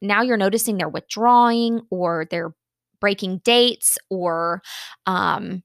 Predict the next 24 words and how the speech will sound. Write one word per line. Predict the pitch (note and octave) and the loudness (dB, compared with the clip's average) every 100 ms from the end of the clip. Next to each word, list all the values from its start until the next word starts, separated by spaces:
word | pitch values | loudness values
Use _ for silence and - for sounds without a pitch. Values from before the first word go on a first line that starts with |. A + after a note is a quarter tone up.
| _ _ _ _ - | _ _ _ _ -6
not | F#3 - | -2 -2
calling | - C4 C4 B3+ A#3+ | 0 4 4 4 0
you | A#3+ A3 | 0 0
or | F3 | -2
not | D3 - | -8 -8
texting | - C#4 - B3+ | -8 -6 -4 -2
you | A#3+ | -2
as | A#3 A#3 | -2 -2
much? | A#3 A3 A3 A3 - - - - - _ _ _ _ _ _ | -2 0 -2 -4 -6 -8 -10 -20 -20 _ _ _ _ _ _
All | G#3+ B3 | 4 4
things | C4+ B3 A#3+ | 2 -4 -4
to | G#3+ | -8
keep | G3 F3+ | -8 -8
in | E3 | -6
mind. | E3+ - F#3+ - _ _ _ _ | -6 -8 -12 -16 _ _ _ _
Third | A#3 A#3 | -2 -2
question, | A3 F3 F3+ - - F#3+ - _ _ | -2 -4 -4 -8 -10 -14 -18 _ _
have | - A#3+ B3+ | -4 -2 0
you | E4 F4+ | -2 -4
asserted | A#3+ - - A3 A3+ G#3+ - | -6 -6 -4 -2 -2 -6 -8
your | F#3 G3+ | -6 -4
needs | B3+ G#3 F#3+ F3+ - | -4 -4 -4 -6 -8
or | F#3+ | -8
boundaries | F3 F3 F3+ F3 F3 F3 | -4 -4 -4 -6 -6 -6